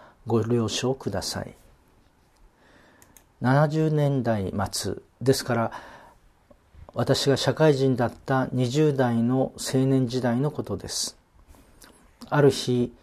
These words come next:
退社時間頃に母から事務所に電話がかかってきました。ある方が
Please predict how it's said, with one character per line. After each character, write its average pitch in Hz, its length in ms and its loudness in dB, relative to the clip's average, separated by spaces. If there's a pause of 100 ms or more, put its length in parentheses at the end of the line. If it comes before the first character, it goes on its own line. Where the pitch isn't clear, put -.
(220)
退 143 180 2
社 139 220 0
時 127 180 -2
間 135 340 -2
頃 127 300 6
に 95 260 -4 (480)
母 131 360 2
か - 180 -2
ら 110 340 0 (220)
事 110 80 -4
務 139 180 2
所 135 180 -2
に 127 340 0
電 123 200 2
話 123 140 0
が 131 160 -2
か 113 160 -6
か 120 100 -6
っ 110 60 -6
て - 180 -6
き - 140 -10
ま 98 80 -4
し - 160 -6
た。 - 220 -10 (1300)
あ 147 100 2
る 139 100 4
方 120 300 -4
が 110 260 -2